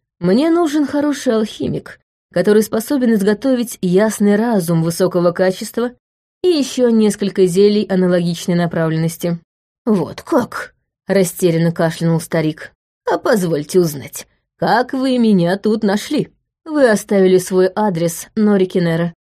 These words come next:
Она передала мне», — пояснил Аспис. «Ах, эта бедная девочка! Вот как». Старик пожевал губами,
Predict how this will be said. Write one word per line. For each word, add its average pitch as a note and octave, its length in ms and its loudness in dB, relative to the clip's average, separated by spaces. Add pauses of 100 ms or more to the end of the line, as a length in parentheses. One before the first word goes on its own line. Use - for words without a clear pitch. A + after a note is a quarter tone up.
(260)
Она E4 280 -2
передала F#3 400 0
мне», — E3+ 280 -2 (380)
пояснил E3+ 440 -2
Аспис. D#3+ 520 -8 (360)
«Ах, E3+ 540 -2
эта C4 240 -2
бедная A3 560 0
девочка! G3+ 640 -4 (380)
Вот G#3 280 -2
как». - 340 -10 (600)
Старик E3 380 -2
пожевал D#3+ 460 0
губами, E3 560 -2